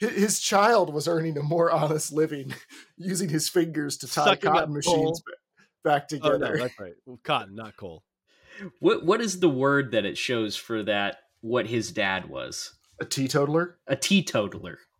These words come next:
Speaker 1: Yeah.
Speaker 2: Wait.
Speaker 3: Not that, that doesn't have anything to do with tea. It's,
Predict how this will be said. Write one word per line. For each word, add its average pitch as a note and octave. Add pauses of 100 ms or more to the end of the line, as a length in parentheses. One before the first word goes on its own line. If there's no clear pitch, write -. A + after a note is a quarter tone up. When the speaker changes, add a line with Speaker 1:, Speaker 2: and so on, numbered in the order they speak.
(240)
Speaker 1:
Yeah. A2 (300)
Speaker 2:
Wait. C4 (420)
Speaker 3:
Not C#3+
that, B2
that C#3
doesn't D3
have C#3
anything C3+
to A#2
do G#2+
with G2
tea. A2+
It's, -